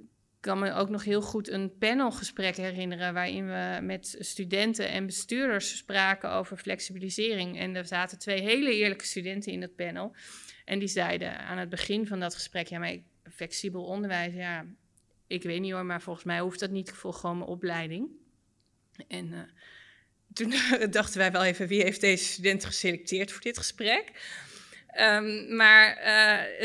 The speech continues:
eh, toen we verder dat gesprek ingingen, toen bleek dat een van die studenten, ehm,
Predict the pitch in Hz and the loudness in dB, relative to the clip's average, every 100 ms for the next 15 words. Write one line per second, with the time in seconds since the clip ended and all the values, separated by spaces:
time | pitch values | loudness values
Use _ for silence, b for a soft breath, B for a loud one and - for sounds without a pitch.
0 | 208 208 214 - - - - 202 247 233 | -2 -4 -12 -18 -20 -20 -14 -4 0 0
1 | 220 247 311 320 220 208 - - 185 185 | 6 8 8 8 4 0 -4 -2 -2 -2
2 | 180 196 220 220 254 254 330 - - - | -6 -4 -4 -2 0 0 0 0 0 4
3 | 277 320 233 208 - 185 185 180 175 175 | 2 2 -2 -4 -4 -4 -4 -4 -6 -6
4 | 170 - 190 180 180 | -6 -6 -6 -4 -6